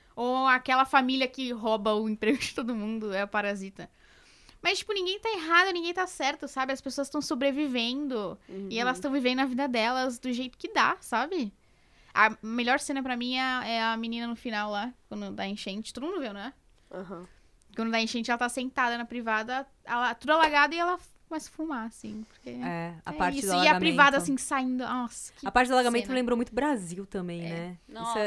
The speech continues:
Speaker 3: Isso é,
Speaker 4: lembra muito Brasil.
Speaker 3: aproximou muito a gente. Até, o, tipo assim, aquela meio que favela onde eles moram, aquele
Speaker 2: Ai,
Speaker 3: negócio,
Speaker 2: desculpa.
Speaker 3: você fala, "Nossa, é muito Brasil."
Speaker 1: É.
Speaker 3: Agora, va-, algumas coisas sobre esse filme. Primeiro, eu gosto muito dos atores. Eu gosto tudo do roteiro, da história lá, e eu gosto
Speaker 2: Uhum.
Speaker 3: muito dos atores.
Speaker 2: Uhum.
Speaker 3: Gosto muito.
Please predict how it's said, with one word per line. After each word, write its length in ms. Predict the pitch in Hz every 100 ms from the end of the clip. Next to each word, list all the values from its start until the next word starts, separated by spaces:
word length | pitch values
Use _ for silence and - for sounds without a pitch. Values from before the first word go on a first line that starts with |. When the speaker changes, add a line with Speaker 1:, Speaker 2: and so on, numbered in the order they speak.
| 202
Speaker 3:
Isso 120 | 208
é, 40 |
Speaker 4:
lembra 340 | 214 226 254 269
muito 180 | 254 -
Brasil. 140 | 269
Speaker 3:
aproximou 280 | 220 226 226
muito 220 | 226 247
a 60 | 262
gente. 340 | 233 214 202
Até, 380 | 196 320 359 320
o, 220 | 240 214
tipo 220 | 202 - 233
assim, 220 | 233 208
aquela 340 | 196 220 196
meio 260 | 185 185 196
que 80 | -
favela 480 | 196 170 180 185
onde 120 | 180 175
eles 180 | 175
moram, 560 | 180 165 202 202 180 170
aquele 280 | 170 - 175
Speaker 2:
Ai, 60 |
Speaker 3:
negócio, 220 | 175 175 180
Speaker 2:
desculpa. 160 | 196
Speaker 3:
você 80 | 185
fala, 260 | 180 175 175
"Nossa, 280 | 190 - 196
é 20 |
muito 160 | 190 190
Brasil." 440 | 214 202 185 175 - - - -
Speaker 1:
É. 40 |
Speaker 3:
Agora, 480 | 208 233 240 240 202 196
va-, 280 | 190 226 - 180 - -
algumas 300 | 202 220 247
coisas 200 | 226 220
sobre 180 | 214 214
esse 160 | 214
filme. 380 | - 196 180 - - - - -
Primeiro, 440 | 233 233 240 269
eu 100 | 262
gosto 220 | 254 254 254
muito 180 | 262
dos 80 | 277
atores. 380 | 254 247 196 226
Eu 80 | -
gosto 180 | 240 247
tudo 180 | 277 247
do 100 | 208
roteiro, 340 | 226 226 226 202
da 40 |
história 240 | - 208
lá, 220 | 214 240 277
e 40 |
eu 60 | 254
gosto 180 | 202
Speaker 2:
Uhum. 60 | 240
Speaker 3:
muito 400 | 233 240 254 254
dos 80 | 202
atores. 460 | 208 175 170 196
Speaker 2:
Uhum. 140 | 208 202
Speaker 3:
Gosto 280 | 180 185 208
muito. 380 | 196 190 175